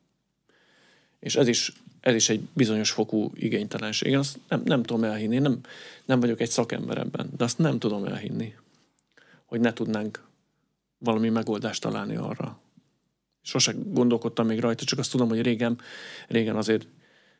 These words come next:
jó néhány fokkal jobb volt, mint most. Hogy,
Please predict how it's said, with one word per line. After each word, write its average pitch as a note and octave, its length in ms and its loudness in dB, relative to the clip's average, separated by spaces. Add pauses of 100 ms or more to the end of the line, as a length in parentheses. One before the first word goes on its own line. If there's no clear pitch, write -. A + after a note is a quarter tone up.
(560)
jó B2 180 6
néhány G#2+ 260 0
fokkal G#2+ 360 -2
jobb A2 260 2
volt, - 220 -2
mint - 200 -4
most. - 420 -6 (1080)
Hogy, A#2 240 -6